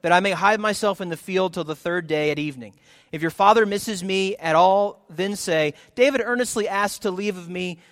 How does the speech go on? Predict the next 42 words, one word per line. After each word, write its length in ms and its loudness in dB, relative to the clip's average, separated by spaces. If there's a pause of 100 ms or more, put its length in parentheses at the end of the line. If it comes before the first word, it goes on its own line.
(320)
to 180 -4
run 240 4
to 100 -2
Bethlehem, 540 -2
his 140 -10
city, 380 -8 (220)
for 140 -6
there 160 2
is 140 0
a, 180 -2
a 80 -6
yearly 340 -2
sacrifice 720 -2
there 200 -2
for 200 -12
all 240 2
the 120 -6
clan." 500 -10 (440)
If 80 -8
he 100 0
says, 280 0
'Good, 460 2 (220)
it 100 -2
will 80 2
be 100 -4
well 260 4
with 120 0
your 120 -6
servant.' 420 -8 (300)
But 120 0
if 80 4
he 80 4
is 160 2
angry, 580 -2 (200)
then 240 -2
know 260 6
that 160 0
harm 480 4
is 120 -6
determined 460 -6
by 180 0
him. 280 -14